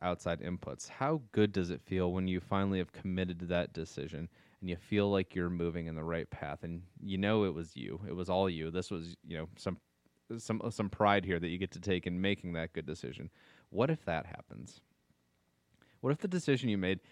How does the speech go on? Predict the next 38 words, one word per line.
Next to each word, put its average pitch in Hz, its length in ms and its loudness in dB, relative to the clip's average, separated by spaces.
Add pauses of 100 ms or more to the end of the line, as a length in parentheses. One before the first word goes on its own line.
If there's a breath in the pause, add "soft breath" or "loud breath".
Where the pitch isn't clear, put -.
(180 soft breath)
leads 110 340 4
you 98 80 4
to 92 240 4
a 92 60 6
more 98 240 4
happy 98 400 -2
and 92 120 -2
fulfilled 92 480 -2
version 98 360 4
of 76 100 -4
yourself 76 460 -4
because 117 340 0
you 131 80 0
took - 360 0 (160)
ownership 117 540 4 (240 loud breath)
to 117 80 6
follow 113 340 8
a 104 60 8
path 117 380 6
in 104 120 6
what 101 140 4
you 101 100 4
believed 92 460 2
in? 65 200 -4 (340 soft breath)
How 135 100 6
does 170 220 8
that 123 260 8 (280)
make 87 260 0
you 71 100 -4
feel? - 360 -6 (720 soft breath)
'Cause 104 320 0 (180)
I, 107 120 -4 (180)
I 113 160 2
know 117 460 6
some 110 300 0
of 113 100 -2
the 110 80 -4
decisions 95 680 -4